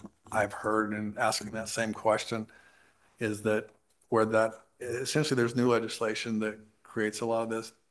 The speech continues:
th-, th-, this path. Um, and what I've been told is that if there were, was a conflict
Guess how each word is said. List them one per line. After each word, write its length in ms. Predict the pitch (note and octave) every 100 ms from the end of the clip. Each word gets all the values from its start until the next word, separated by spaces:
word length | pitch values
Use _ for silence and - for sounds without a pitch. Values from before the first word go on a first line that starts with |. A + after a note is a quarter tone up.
| _
th-, 140 | A#2+ B2
th-, 140 | A2+
this 140 | A2+
path. 380 | - - A#2 C3 - _ _ _ _ _ _ _
Um, 440 | A#2+ A2+ G#2+ G#2+ G#2+ - _ _ _ _ _ _
and 180 | A#2 A2+
what 120 | G#2+
I've 160 | A2 A2
been 100 | G#2
told 400 | - A2 A2 A2
is 180 | G#2+ G2+
that 180 | G#2+ G#2 - _ _ -
if 200 | A#2+ -
there 160 | A2 G2+
were, 480 | G#2 G#2 A#2 - -
was 160 | B2 B2
a 40 |
conflict 720 | - C3+ C3 C#3+ C#3 - -